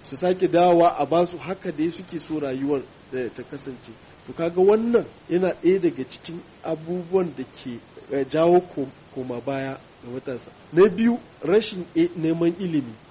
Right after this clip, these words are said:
Ilimi kuma in an ce ilimi, eh, ilimin zamani da na addini. Duk, duk wanda ke da ilimin addini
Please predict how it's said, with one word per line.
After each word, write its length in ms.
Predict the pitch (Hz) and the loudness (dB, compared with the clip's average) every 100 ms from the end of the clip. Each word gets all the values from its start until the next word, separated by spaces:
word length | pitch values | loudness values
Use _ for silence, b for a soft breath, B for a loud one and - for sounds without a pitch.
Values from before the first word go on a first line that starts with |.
| - | -6
Ilimi 340 | 202 202 180 | -2 0 0
kuma 220 | 185 185 196 | 0 2 0
in 120 | 202 | 0
an 140 | 196 | -4
ce 140 | 190 190 | -4 -8
ilimi, 400 | 185 180 160 175 165 - - | -4 -2 -2 -6 -8 -12 -4
eh, 140 | 151 185 | -4 -2
ilimin 360 | 190 185 180 175 | -2 0 0 2
zamani 480 | 170 160 175 170 | 2 2 0 0
da 100 | 135 | -2
na 120 | 131 127 | -4 -6
addini. 380 | 127 - 127 240 - - 139 | -8 -10 -12 -12 -16 -14 -4
Duk, 140 | 180 180 | -4 -4
duk 160 | 202 233 | -2 2
wanda 260 | 254 247 214 | 4 2 0
ke 140 | 185 | 0
da 80 | 156 | -2
ilimin 440 | 147 196 190 185 180 | -2 -2 -2 -2 -2
addini 520 | 160 139 180 175 | -4 -4 -4 -4